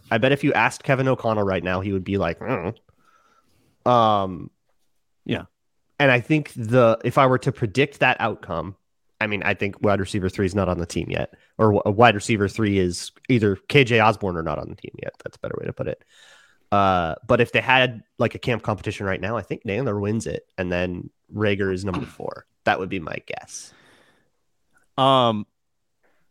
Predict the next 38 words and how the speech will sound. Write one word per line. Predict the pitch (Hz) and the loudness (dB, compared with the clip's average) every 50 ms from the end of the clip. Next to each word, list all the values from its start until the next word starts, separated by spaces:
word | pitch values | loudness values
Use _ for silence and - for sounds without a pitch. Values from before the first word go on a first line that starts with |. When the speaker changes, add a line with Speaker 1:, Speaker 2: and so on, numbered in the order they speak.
| _ _ _ _ | _ _ _ _
Speaker 2:
what | - 170 208 | 0 2 2
happened | 247 277 - - 269 | 2 2 4 4 2
to | 214 147 - _ _ _ _ - | 2 0 -4 _ _ _ _ -2
Blake | 139 156 160 143 | 2 2 2 2
Proehl? | - - 135 127 120 107 113 110 - 123 | 2 2 4 4 6 4 2 0 -2 0
Did, | - 170 180 | -2 0 2
was | 170 127 - | 2 0 2
Blake | - 143 190 226 - - | 4 2 2 2 2 0
Proehl | - 156 151 147 147 147 147 147 151 151 151 _ _ _ _ _ _ _ _ _ _ _ _ - | 2 2 4 4 6 4 4 2 0 -2 -6 _ _ _ _ _ _ _ _ _ _ _ _ -6
missing | - 113 110 117 139 139 - - 165 147 147 143 139 143 139 139 139 151 156 - | -2 0 2 2 2 2 2 2 0 2 2 2 2 2 0 -2 -4 -6 -6 -2
last | 123 127 131 123 - - | 2 2 2 0 -2 -4
year | 139 127 131 123 | -2 0 0 2
due, | - 139 131 123 | 2 2 2 2
due | - - 139 107 123 127 | 0 -4 -4 0 0 0
to | 120 107 | 2 0
a | 95 | -2
different | 87 82 80 127 139 - - 170 165 156 - | -2 -2 -2 -2 -2 0 0 0 0 0 0
injury | 160 160 165 147 135 165 160 160 160 160 160 160 160 _ _ _ _ _ _ _ _ _ _ _ _ _ _ - | 0 0 0 0 2 2 2 4 4 2 2 0 -2 _ _ _ _ _ _ _ _ _ _ _ _ _ _ -10
that | 123 113 139 131 135 | -2 0 0 0 0
he, | 143 | -2
'cause | - - 135 120 | -4 -4 0 0
he, | 139 120 | 0 0
he | 101 127 143 - 151 135 | -2 -4 -8 -4 -4 -2
broke, | 92 131 156 180 196 - _ _ _ _ - | 2 4 4 4 4 2 _ _ _ _ -16
he, | 117 120 123 117 92 - - | -10 -6 -6 -6 -4 -4 -4
he | 127 | -4
busted | 117 95 175 175 - - 160 123 | 0 4 4 4 4 2 -2 -2
his | 113 98 120 | -2 0 0
knee, | 113 101 92 87 85 | 0 0 0 -2 -2
right, | 85 107 104 104 - - | -2 0 0 0 -2 -6
two | - - - 156 151 147 139 131 120 _ _ _ _ - - | -8 0 4 4 6 6 4 2 0 _ _ _ _ -14 -4
camps | - 135 101 90 - - | -4 -4 -2 -4 -6 -8
ago. | 98 87 87 82 82 85 - _ _ _ _ _ _ _ _ _ _ _ _ - - | -6 -4 -4 -4 -4 -8 -12 _ _ _ _ _ _ _ _ _ _ _ _ -6 -2
And | 120 113 110 110 107 104 104 101 98 95 90 | 0 2 2 4 2 2 0 0 -2 -4 -6
what | - - - 117 143 147 | -8 -6 0 2 4 4
happened | 180 196 - 156 123 | 4 4 4 2 2
last | 123 120 120 110 - - 95 | 2 2 2 0 -2 -8 -10
year? | 80 - - | -12 -12 -12